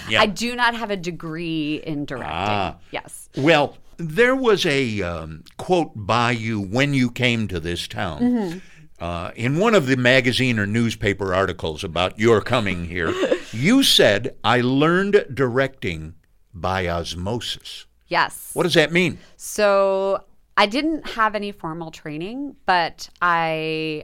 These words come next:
Speaker 2: uh, I was trained as an actor, and
Speaker 1: Yeah.
Speaker 2: I dabbled in a little directing when I was an undergrad. And then I,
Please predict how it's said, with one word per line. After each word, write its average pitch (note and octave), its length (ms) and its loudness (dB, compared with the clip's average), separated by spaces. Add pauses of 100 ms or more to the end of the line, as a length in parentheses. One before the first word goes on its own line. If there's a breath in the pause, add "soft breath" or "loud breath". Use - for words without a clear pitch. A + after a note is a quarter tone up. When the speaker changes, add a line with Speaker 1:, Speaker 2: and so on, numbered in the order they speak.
(100)
Speaker 2:
uh, D3 340 -2 (260)
I E3+ 100 0
was E3 140 -10
trained G3 300 -6
as A#3 100 -10
an C4 100 -8
actor, D3 540 -10 (320 soft breath)
and A#2 60 -4
Speaker 1:
Yeah. - 120 2
Speaker 2:
I E3 240 -4 (140)
dabbled F3+ 400 2
in G3 100 -4
a F#3 80 -2
little F3+ 200 -6
directing E3 420 -8
when D#3 80 -8
I D3+ 80 -6
was D3 140 -12
an D#2+ 80 -16
undergrad. C#3 560 -10
And D#3+ 200 -4
then E3+ 300 0
I, D3+ 440 -2